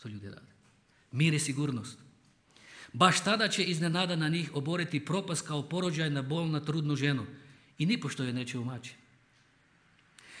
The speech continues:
Ali vi, braćo, niste u tami da bi vas onaj dan mogao iznenaditi kao lopov. Vi ste svi sinovi svjetla i sinovi dana. Ne pripadamo noći niti tami, prema tome ne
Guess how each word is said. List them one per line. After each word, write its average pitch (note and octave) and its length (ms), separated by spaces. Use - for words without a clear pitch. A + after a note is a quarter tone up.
Ali D3 200
vi, G3+ 120
braćo, E3+ 360
niste G3+ 380
u E3 100
tami F3 340
da D3+ 120
bi D3 140
vas C#3+ 240
onaj F3 260
dan D#3 180
mogao D3+ 300
iznenaditi C#3 540
kao C3+ 180
lopov. C3 300
Vi D#3+ 100
ste D#3 160
svi G#3 260
sinovi F3+ 460
svjetla F3 420
i D3+ 80
sinovi D#3 380
dana. C#3 380
Ne D#3 140
pripadamo F3+ 580
noći F3+ 300
niti D3+ 320
tami, E3+ 300
prema D#3 240
tome E3 340
ne D3+ 160